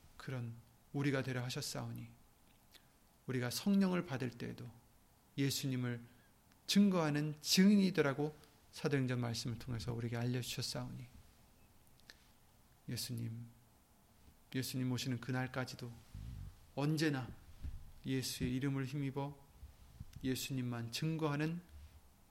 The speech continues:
우리의 삶이 될 수 있도록, 우리의 생각과 마음과 행동이 될 수 있도록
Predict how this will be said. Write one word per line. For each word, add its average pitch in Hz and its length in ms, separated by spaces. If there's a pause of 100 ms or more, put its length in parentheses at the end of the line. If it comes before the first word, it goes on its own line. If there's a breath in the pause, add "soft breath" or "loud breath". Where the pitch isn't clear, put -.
(220)
우리의 113 260
삶이 156 480
될 131 140
수 - 160
있도록, - 300 (920 soft breath)
우리의 117 220
생각과 139 800
마음과 123 720 (380)
행동이 170 460
될 135 140
수 - 160
있도록 - 280